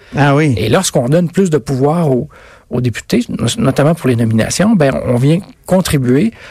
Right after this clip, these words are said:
Speaker 2: à renforcer ce pouvoir de contrôle, euh, auprès, auprès de l'exécutif. Et il y avait vraiment un
Speaker 1: Mhm.
Speaker 2: écart. L'étude qu'on avait fait, c'était, on avait mesuré un peu qu'est-ce que les politiciens atten-, pensent que les citoyens attendent d'eux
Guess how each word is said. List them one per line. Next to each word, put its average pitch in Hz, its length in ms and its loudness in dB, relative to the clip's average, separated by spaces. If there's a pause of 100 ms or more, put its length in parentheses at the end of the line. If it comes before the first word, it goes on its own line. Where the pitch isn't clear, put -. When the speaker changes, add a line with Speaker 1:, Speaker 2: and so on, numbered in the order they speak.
Speaker 2:
à 123 120 -4
renforcer 180 520 0
ce 156 120 -2
pouvoir 127 340 0
de 120 80 0
contrôle, 123 600 -2 (500)
euh, - 60 0 (460)
auprès, 123 360 0
auprès 117 240 -2
de 113 60 0
l'exécutif. - 680 -4 (480)
Et 220 60 0
il 107 40 2
y 107 60 4
avait 135 160 2
vraiment 202 180 2
un 196 60 4
Speaker 1:
Mhm. 147 80 2
Speaker 2:
écart. 165 260 2
L'étude 135 320 0
qu'on 151 140 0
avait 123 160 2
fait, 214 140 0
c'était, 156 280 0 (460)
on 127 120 0
avait 135 160 2
mesuré 147 440 2
un 165 80 0
peu 208 280 0
qu'est-ce - 180 -2
que 190 100 0
les 139 80 0
politiciens 139 500 0
atten-, - 240 -6 (140)
pensent 185 320 0
que - 80 -2
les 123 160 0
citoyens 151 340 0
attendent 147 380 0
d'eux 127 140 0